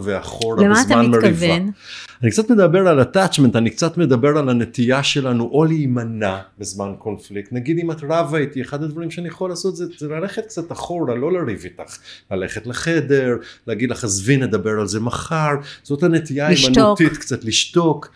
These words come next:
Speaker 1: בעוד שיש אנשים היותר חרדים במבנה האישיותי שלהם, ב-, ב-, ב-, ב-attachment שלהם, שצריכים לדבר על זה כל הזמן.
Speaker 2: ועכשיו.
Speaker 1: עכשיו, עכשיו. והרבה פעמים הטרגדיה של זוגיות, זה ההבדלים האלה בין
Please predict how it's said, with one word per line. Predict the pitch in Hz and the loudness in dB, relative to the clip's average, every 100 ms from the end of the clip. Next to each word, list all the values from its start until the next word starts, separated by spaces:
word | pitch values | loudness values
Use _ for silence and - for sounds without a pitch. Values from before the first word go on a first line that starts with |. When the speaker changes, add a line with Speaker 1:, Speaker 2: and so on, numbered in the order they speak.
| - _ _ | -20 _ _
Speaker 1:
בעוד | 110 127 175 175 | -2 2 2 2
שיש | 139 143 175 | -4 -4 -4
אנשים | 170 156 - 185 | -6 -6 -4 -2
היותר | 143 120 165 160 | -2 -2 -4 -6
חרדים | - 165 127 104 156 208 135 110 | -4 0 0 0 -2 -2 -6 -2
במבנה | 113 117 101 110 113 | 0 0 -2 -6 -6
האישיותי | 101 123 107 - 101 | -6 -6 -6 -6 -8
שלהם, | - 107 98 98 107 _ 98 | -6 -4 -4 -6 -12 _ -10
ב-, | |
ב-, | 90 107 92 | -6 -6 -4
ב-, | 95 87 | -6 -8
ב-attachment | 87 - - 131 120 127 117 | -14 -8 -2 -2 -2 -6 -4
שלהם, | 113 104 110 - - - | -6 -6 -8 -12 -20 -12
שצריכים | - - 180 | -8 0 2
לדבר | 156 113 131 151 | 2 0 -2 -2
על | |
זה | - | -6
כל | 110 131 120 | -6 -4 -4
הזמן. | 95 110 107 98 | -2 -2 -2 0
Speaker 2:
ועכשיו. | 190 160 - 202 107 | 2 2 2 2 0
Speaker 1:
עכשיו, | - - | -4 -10
עכשיו. | - - 170 110 - - - - - - - | -4 0 0 0 -6 -16 -6 -4 -4 -14 -6
והרבה | 107 120 107 98 156 190 | 0 0 0 0 2 4
פעמים | 190 185 165 170 180 | 4 4 4 4 4
הטרגדיה | 147 127 107 92 113 185 202 170 | 2 2 2 2 4 4 4 2
של | 113 | 0
זוגיות, | 98 95 87 101 101 123 | -2 -4 -4 -2 -2 -2
זה | 139 101 110 | -6 -4 -4
ההבדלים | 110 95 98 110 113 165 151 | -4 -4 -2 0 2 2 2
האלה | 139 127 120 | 0 0 0
בין | 95 117 113 | 0 -2 -4